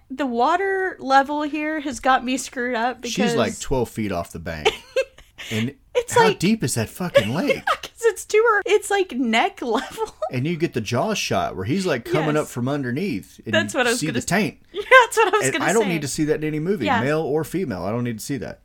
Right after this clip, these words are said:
Speaker 1: Yeah, just go ahead, step on, step on my punchline there.
Speaker 2: Sorry.
Speaker 1: <laughs>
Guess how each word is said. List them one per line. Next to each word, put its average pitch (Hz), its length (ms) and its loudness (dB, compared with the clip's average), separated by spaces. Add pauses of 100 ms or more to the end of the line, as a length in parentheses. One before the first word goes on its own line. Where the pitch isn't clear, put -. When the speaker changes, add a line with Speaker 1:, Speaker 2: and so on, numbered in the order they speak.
Speaker 1:
Yeah, 262 160 2
just 294 200 -6
go 427 80 -2
ahead, 339 280 -2
step 370 280 -6
on, 285 280 0
step 277 260 -8
on 254 100 -4
my 220 120 -4
punchline 208 500 -6
there. 214 180 -6
Speaker 2:
Sorry. - 360 -8
Speaker 1:
<laughs> - 60 -20